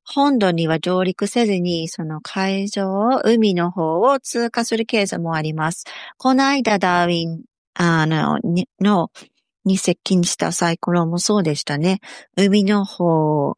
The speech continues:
を通って、それでも結構風とか暴風はありましたね。サイクロンの進路次第では、都市部や沿岸地域に大きな影響が出るため、私たち、あのね、ダーウィンとか、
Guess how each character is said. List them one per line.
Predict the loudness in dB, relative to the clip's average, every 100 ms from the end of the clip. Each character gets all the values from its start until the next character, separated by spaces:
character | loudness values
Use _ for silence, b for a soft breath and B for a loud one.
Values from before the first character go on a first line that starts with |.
| -8
を | -8 -8
通 | -6 -8
っ | -8
て、 | -2 2 2 -2 b b -6
そ | 0 2
れ | 2
で | 2
も | 0
結 | 0 -4 0
構 | 2 4 2 -2 -10
風 | -6 -2 0 0 -2
と | -10 -2
か | -2
暴 | 2 0 0
風 | 0
は | 0 0
あ | -2
り | -4
ま | -6 -6
し | -6
た | -10
ね。 | -6 -6 -8 B B B B B
サ | -4 -2
イ | 0
ク | 2
ロ | 2
ン | 4
の | 2
進 | 2 2 2
路 | 2 2
次 | 0
第 | 2 2 2
で | 0
は、 | 2 2 2 0 -6 -6
都 | -4
市 | 0 0
部 | 0 0
や | 2 2 0 -4
沿 | -2 0 2
岸 | 0 0
地 | 0 0
域 | 0 -4
に | -2
大 | -2 -2
き | -2
な | -2
影 | -2 -2 -2
響 | -4 -4
が | -2
出 | -2
る | -2 0
た | 0
め、 | 0 2 0 -2 B B _ -6
私 | -2 -2 0
た | -2
ち、 | 2 0 0 0
あ | 0
の | 0 -2
ね、 | -2 0 2 2
ダ | 2
ー | 2
ウ |
ィ | 0
ン | -4
と | -2
か、 | -2